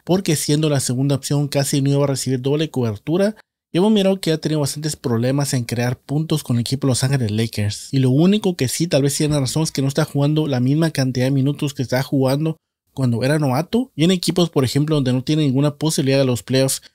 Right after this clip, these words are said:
como el equipo de Houston Rockets, el equipo de Detroit Pistons, el equipo de Cleveland, en esos equipos sí vas a tener la libertad de disparar de la cancha en cualquier momento,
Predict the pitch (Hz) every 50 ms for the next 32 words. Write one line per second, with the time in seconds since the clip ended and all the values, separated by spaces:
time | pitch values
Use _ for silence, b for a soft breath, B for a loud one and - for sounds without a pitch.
0 | B _ _ - - 123 120 117 110 - - 139 151 147 127 139 147 143 147 139
1 | 127 135 139 147 143 156 139 120 120 113 - 139 139 143 127 - 135 139 131 135
2 | 147 151 151 - 160 147 131 - 113 110 - - 139 139 156 139 127 - - 151
3 | 160 175 196 220 247 254 _ - 127 127 143 156 - - 175 - - 165 180 -
4 | 175 170 - 160 151 160 156 - 160 165 139 139 143 147 147 143 139 135 123 123
5 | 117 107 - - 139 151 151 - - - 123 120 135 139 139 143 127 113 107 -
6 | - 131 147 156 - - 147 135 - 113 107 - - 139 151 147 135 143 151 170
7 | 185 - 202 208